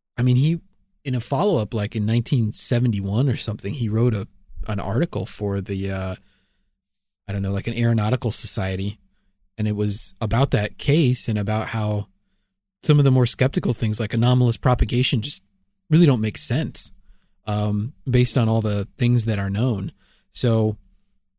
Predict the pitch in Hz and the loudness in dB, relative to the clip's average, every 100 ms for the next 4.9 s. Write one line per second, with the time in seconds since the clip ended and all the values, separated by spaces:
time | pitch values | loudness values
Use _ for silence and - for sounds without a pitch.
0 | _ 135 131 117 185 - - 123 - 104 | _ 2 4 4 2 0 2 2 2 0
1 | 104 107 110 101 98 92 - 107 107 107 | 0 -2 -2 -2 -4 -6 -4 0 0 2
2 | 104 104 - - - - 127 - 107 98 | 0 -2 -6 -14 -12 -4 -4 -2 -4 -4
3 | 107 101 98 98 123 175 131 98 95 95 | -4 -2 -2 -2 0 2 2 -2 -4 -6
4 | 92 - - - - 95 - 101 110 | -8 -8 -4 -2 -2 -4 -6 -6 -10